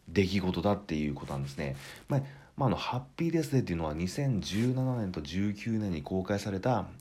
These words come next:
映画なんですけど、これもですね、確か女子高生か女子大生が殺されるんですけど、殺された瞬間、過去に戻って、また同じ月日をこう過ごしてですね、また殺されて、も-、過去に戻るというループを繰り返すような、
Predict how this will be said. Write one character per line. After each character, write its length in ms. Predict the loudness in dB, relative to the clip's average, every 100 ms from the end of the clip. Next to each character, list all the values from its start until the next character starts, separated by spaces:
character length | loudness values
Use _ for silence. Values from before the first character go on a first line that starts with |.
| -4
映 160 | 0
画 80 | 2
な 80 | 0
ん 80 | -2
で 60 |
す 40 | -4
け 80 | -4
ど、 220 | -2 -4 -8 -16 -14
こ 160 | -4 0
れ 80 | 2
も 140 | 4
で 60 | 2
す 100 | 0
ね、 240 | -2 -4 -12 -18 -10
確 140 | -2 0
か 80 |
女 120 | 0 0
子 80 |
高 240 | 2 2 2
生 160 | 0
か 80 | 0
女 140 | 2 2
子 60 |
大 120 | 2
生 100 | 2
が 60 | -2 -4
殺 300 | -4 -2 -2
さ 180 | -2 -2
れ 80 | 0
る 120 | 0
ん 60 | 0
で 80 |
す 80 | -2
け 80 | -4
ど、 200 | -4 -4 -8 -18 -18 -16 -4
殺 220 | -2 -2
さ 160 | -4
れ 60 | -4
た 100 | -2
瞬 420 | -4 -2 -2 -2
間、 420 | -2 -2 0 -2 -2
過 180 | 0 0
去 140 | 2
に 100 | 2
戻 300 | 4 2 0
っ 20 |
て、 400 | -4 0 0 0 -4 -16 -20 -6
ま 140 | -2 0
た 220 | 0 -2 -4
同 120 | 0 2 2
じ 160 | 0
月 240 | -4 -6 -6
日 220 | 0 4
を 300 | 6 4 -2 -16 -8
こ 180 | -2 -2
う 140 | -2
過 60 | -2
ご 100 | 0
し 100 | 0
て 80 | -2
で 120 | -4
す 100 | -2
ね、 160 | -8 -8 -10 -2
ま 120 | 0
た 80 | 0
殺 260 | 2 2
さ 140 | 4 4
れ 60 |
て、 160 | 4 2 0 -10 -20 -18 -2
も-、 160 | -2 -2
過 140 | -6 -2
去 80 | 4
に 60 |
戻 260 | 6 6 6
る 60 | 2
と 120 | 0
い 60 |
う 60 | 2
ル 200 | 2 2
ー 40 |
プ 80 | 0
を 20 |
繰 200 | -4 0
り 60 | 0
返 200 | 2 0
す 160 | 0 -4
よ 80 |
う 20 | -2
な、 280 | -2 -2